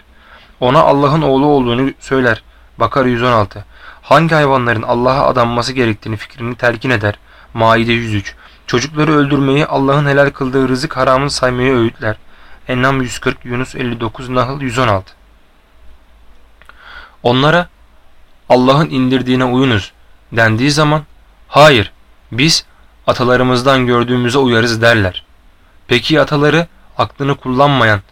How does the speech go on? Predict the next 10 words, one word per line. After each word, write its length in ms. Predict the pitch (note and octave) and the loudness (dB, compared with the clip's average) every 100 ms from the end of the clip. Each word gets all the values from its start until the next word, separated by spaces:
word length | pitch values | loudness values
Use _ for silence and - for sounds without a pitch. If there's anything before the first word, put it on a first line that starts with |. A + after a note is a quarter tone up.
| - | -10
ve 120 | B2 A#2 | -6 0
doğru 240 | A#2 B2 | 2 2
yolu 220 | C3+ B2 | 2 0
bulamayan 360 | A2+ C3+ B2+ G#2+ | 2 2 2 0
kimseler 460 | - G2+ - A#2 | -4 -8 -2 -2
ise? 280 | D3 - G#2+ - - _ _ _ - - - - - - _ - _ - | -2 -4 -8 -12 -20 _ _ _ -20 -20 -20 -20 -20 -20 _ -20 _ -4
Gerçek, 400 | B2 F3 E3 E3 - - - - | 2 2 2 -8 -10 -18 -20 -4
gerçeklere 600 | C3 C3 - D3+ E3 E3 | 0 0 0 -4 -2 -2
sırt 260 | - E3 - | 0 -4 -2
çeviren 420 | C#3+ C3+ A#2+ | 0 2 0